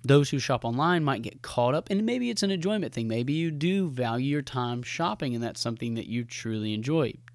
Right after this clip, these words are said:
You know, that, and that's amazing. But think of the time that you get lost sometimes,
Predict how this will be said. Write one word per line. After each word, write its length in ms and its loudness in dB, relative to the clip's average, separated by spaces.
You 200 0
know, 80 0
that, 240 -2
and 440 -8
that's 360 -4
amazing. 460 0
But 160 -4
think 200 2
of 80 0
the 80 -2
time 280 -2
that 80 -4
you 160 -2
get 160 -2
lost 400 -2
sometimes, 800 -6